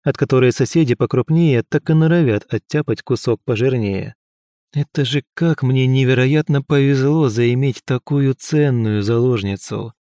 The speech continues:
Вот уж действительно судьба, которая позволила нам одновременно оказаться в Киле.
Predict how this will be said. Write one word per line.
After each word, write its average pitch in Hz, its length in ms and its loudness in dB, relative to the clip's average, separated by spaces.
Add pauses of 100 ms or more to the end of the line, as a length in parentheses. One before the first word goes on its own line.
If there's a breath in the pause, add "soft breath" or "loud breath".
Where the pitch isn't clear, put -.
(300)
Вот 117 360 -4
уж 165 100 2
действительно 151 800 0
судьба, 135 640 -2 (320)
которая 135 480 2
позволила 127 560 2
нам 135 320 0
одновременно 139 960 2
оказаться 107 560 -2
в - 100 -8
Киле. 98 460 -6